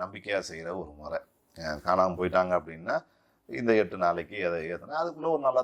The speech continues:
தகவல் வரும்னு ஒரு நம்பிக்கை. ஆனா நிறைய நடந்தும் இருக்குது. காணாம போன பொருட்கள்லாம் நீங்க பெரிய பொருளெல்லாம் இருந்தது அப்படின்னா அதெல்லாம் நீங்க மு-, முறைப்படி காவல்துறை கிட்ட கே-, சொல்லி கம்ப்ளைண்ட் பண்ணி வச்சுட்டு அது சட்டப்படி போறது ஒரு பக்கம் போய்கிட்டு இருந்தாலும், அஹ், நம்ம வந்து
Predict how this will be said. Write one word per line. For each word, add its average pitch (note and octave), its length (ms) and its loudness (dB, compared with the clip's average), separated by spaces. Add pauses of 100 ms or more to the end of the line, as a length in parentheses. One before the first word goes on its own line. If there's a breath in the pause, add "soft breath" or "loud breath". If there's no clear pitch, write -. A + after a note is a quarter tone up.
தகவல் A2 300 -2
வரும்னு G2 260 -14
ஒரு G#2 60 -18
நம்பிக்கை. G2+ 380 -14
ஆனா D#3 100 -4 (100)
நிறைய A2+ 320 -2
நடந்தும் C#3 480 0
இருக்குது. F#2 260 -10 (640)
காணாம F2+ 300 0
போன F2+ 220 -2
பொருட்கள்லாம் G2 580 0
நீங்க G2 160 -6 (440 soft breath)
பெரிய E2+ 200 -2 (140)
பொருளெல்லாம் F#2+ 480 4
இருந்தது G2 340 -8
அப்படின்னா F#2 380 -8
அதெல்லாம் G#2 340 2 (160)
நீங்க F2+ 160 -12 (100)
மு-, E2+ 220 -12
முறைப்படி E2+ 360 -8 (120)
காவல்துறை D#2+ 420 0
கிட்ட D2 180 -14 (100)
கே-, D#2 360 -8 (380)
சொல்லி E2 260 -6 (140)
கம்ப்ளைண்ட் D#2 340 -8
பண்ணி C#2+ 220 -14
வச்சுட்டு D2 400 -10 (460 loud breath)
அது B2+ 220 4 (520)
சட்டப்படி F2+ 400 -4 (100)
போறது D#2+ 260 -8
ஒரு - 120 -14
பக்கம் E2 260 -14
போய்கிட்டு D#2 300 -12
இருந்தாலும், D2+ 420 -2 (520 soft breath)
அஹ், G#2+ 260 4
நம்ம B2+ 300 6
வந்து A2 180 -2